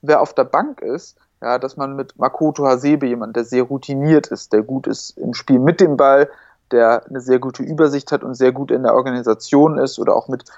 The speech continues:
Daichi Kamada, einen technisch sehr begabten Spieler, Gleiches trifft auf Djibril So zu,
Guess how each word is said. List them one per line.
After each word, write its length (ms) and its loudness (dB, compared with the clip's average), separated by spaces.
Daichi 380 -2
Kamada, 580 2
einen 160 -4
technisch 460 -14
sehr 140 -2
begabten 540 0
Spieler, 440 -6
Gleiches 400 -6
trifft 240 -4
auf 140 -6
Djibril 400 -4
So 260 2
zu, 340 -2